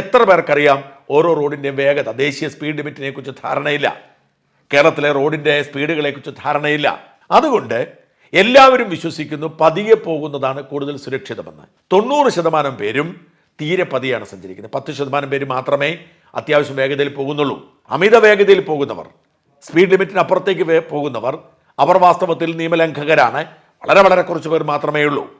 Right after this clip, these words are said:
യഥാർത്ഥത്തിൽ നല്ല ഡ്രൈവർമാർ സ്പീഡ് ലിമിറ്റിന്റെ ഉള്ളിൽ നിന്ന് സഞ്ചരിക്കുന്നവരാവണം. എൺപത് കിലോമീറ്റർ സഞ്ചരിക്കാൻ കഴിയുന്നിടത്ത് എൺപത് കിലോമീറ്റർ സഞ്ചരിക്കണം, തൊണ്ണൂറ് കിലോമീറ്റർ എങ്കിൽ തൊണ്ണൂറ് കിലോമീറ്റർ സഞ്ചരിക്കണം. അതിൽ താഴേക്ക് പോകുന്നവരാണ് പലപ്പോഴും അപകടമുണ്ടാക്കുന്നത്.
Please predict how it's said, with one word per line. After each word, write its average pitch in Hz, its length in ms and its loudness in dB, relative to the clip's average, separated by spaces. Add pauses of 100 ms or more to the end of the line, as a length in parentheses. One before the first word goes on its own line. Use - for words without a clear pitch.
(360)
യഥാർത്ഥത്തിൽ 202 560 4 (160)
നല്ല 185 260 4
ഡ്രൈവർമാർ 156 520 2 (460)
സ്പീഡ് 196 320 2
ലിമിറ്റിന്റെ 180 500 0 (200)
ഉള്ളിൽ 180 320 0
നിന്ന് 160 180 -8 (180)
സഞ്ചരിക്കുന്നവരാവണം. 110 840 -8 (640)
എൺപത് 156 280 0
കിലോമീറ്റർ 160 440 -2
സഞ്ചരിക്കാൻ 147 480 -4
കഴിയുന്നിടത്ത് 147 460 -6
എൺപത് 208 220 -2
കിലോമീറ്റർ 175 360 -4
സഞ്ചരിക്കണം, 87 420 -18 (360)
തൊണ്ണൂറ് 185 280 4
കിലോമീറ്റർ 165 360 -2
എങ്കിൽ 165 120 -10 (100)
തൊണ്ണൂറ് 202 260 -2
കിലോമീറ്റർ 147 340 -6
സഞ്ചരിക്കണം. 101 420 -14
അതിൽ 214 140 4 (540)
താഴേക്ക് 247 560 6
പോകുന്നവരാണ് 156 600 0
പലപ്പോഴും 131 340 -8 (420)
അപകടമുണ്ടാക്കുന്നത്. 123 840 -4